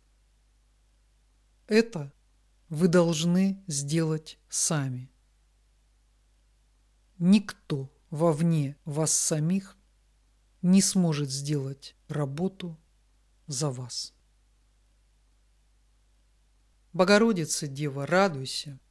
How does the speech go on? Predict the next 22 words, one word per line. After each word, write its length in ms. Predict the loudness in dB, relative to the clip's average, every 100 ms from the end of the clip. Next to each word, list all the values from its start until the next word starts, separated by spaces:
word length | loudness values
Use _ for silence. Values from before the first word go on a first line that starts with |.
| _ -4
благодатная 800 | 4 6 6 4 2 2 2
Мария, 640 | 2 2 0 -2 -4 -8 -12 _ 0
Господь 480 | 0 0 -2 -4 -2
с 100 | -6
тобою, 600 | -8 -8 -6 -6 -8 -14 _ _ _ _
благословенна 920 | 0 2 4 2 2 4 4 4 2
ты 140 | 0
в 60 | -4
женах, 640 | -2 -2 -2 -6 -10 -20 _ _ _ _
и 80 | -2
благословен 800 | 0 0 0 0 2 2 -2 -4
плод 380 | -2 -2 -4
чрева 420 | -6 -4 -2 -2 -6
твоего, 640 | -10 -10 -8 -10 -12 -14 _ _ _ _
яко 400 | 0 2 2 -2
Спаса 600 | -4 -6 -2 -2 0 -6
родила 400 | -8 -8 -8 -8
еси 500 | -8 -10 -12 -14 -18 _ _ _ -14
душ 440 | -8 -8 -8 -10
наших. 520 | -10 -10 -14 -18 -20 _ _ _ _ _ _ _ _ _ _ _ _ _ _ _ _ _ _ _ _ _ _ _ _ _ _ _
Слава 640 | -6 -2 4 6 6 2 0
Отцу 600 | -4 -8 -6 -6 -10